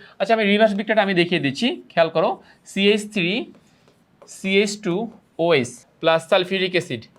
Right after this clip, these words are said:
এইচ টু এসও ফোর, সালফিউরিক অ্যাসিড। তো আমরা এখন সালফিউরিক অ্যাসিডকে দুই ভাগে ভাগ করবো, এক ভাগে যাবে হাইড্রোজেন, এক ভাগে যাচ্ছে আমাদের হাইড্রোজেন, আর এক ভাগে যাচ্ছে আমাদের হাইড্রোজেন সালফেট, এইচ এস ও ফোর,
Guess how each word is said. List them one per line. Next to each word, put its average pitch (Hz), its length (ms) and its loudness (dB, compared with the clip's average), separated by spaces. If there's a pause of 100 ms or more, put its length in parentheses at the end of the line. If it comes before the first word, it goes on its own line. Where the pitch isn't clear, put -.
(120)
এইচ 160 140 0 (120)
টু 233 80 -2 (420)
এসও 160 220 -4
ফোর, 131 120 -6 (100)
সালফিউরিক 175 440 0
অ্যাসিড। 135 220 -8 (440)
তো - 100 -4
আমরা 175 140 2
এখন 208 180 -8
সালফিউরিক 226 340 0
অ্যাসিডকে 240 300 -6
দুই 220 120 -2
ভাগে 220 200 0
ভাগ 185 160 4
করবো, 156 240 0
এক 160 120 -4
ভাগে 185 180 -4
যাবে 190 180 -2
হাইড্রোজেন, 175 380 -2 (440)
এক 156 200 6
ভাগে 190 180 0
যাচ্ছে 196 260 2
আমাদের 190 260 -4
হাইড্রোজেন, 175 400 -2 (300)
আর 143 140 4
এক 156 100 -2
ভাগে 165 180 -2
যাচ্ছে 165 260 -4
আমাদের 151 280 -2
হাইড্রোজেন 139 500 -2
সালফেট, 123 320 -6 (160)
এইচ 147 140 -6 (140)
এস 139 160 -12
ও - 20 -2 (480)
ফোর, 131 140 -4